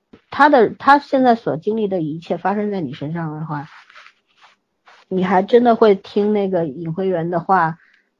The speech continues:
重新进入这个政治圈吗？去做什么辅佐官吗？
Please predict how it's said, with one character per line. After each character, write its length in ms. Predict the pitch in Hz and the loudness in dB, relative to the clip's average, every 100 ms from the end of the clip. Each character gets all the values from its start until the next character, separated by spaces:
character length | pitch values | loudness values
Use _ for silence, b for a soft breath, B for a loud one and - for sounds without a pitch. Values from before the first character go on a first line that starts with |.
| _ | _
重 260 | - 180 | -4 -2
新 200 | 196 208 | 0 0
进 200 | 202 208 | 0 -2
入 200 | 175 165 | -2 -2
这 140 | 165 160 | -4 -4
个 100 | 156 | -4
政 200 | 160 151 | -6 -8
治 120 | 139 | -12
圈 260 | - 117 120 | -12 -12 -10
吗？ 200 | 110 - _ _ _ _ | -14 -20 _ _ _ _
去 180 | - 165 | -10 -8
做 200 | 165 175 160 | -6 -6 -6
什 100 | 160 | -8
么 100 | 147 | -12
辅 220 | - 156 | -10 -6
佐 200 | 156 131 | -4 -6
官 280 | 151 147 | -6 -8
吗？ 120 | 147 | -6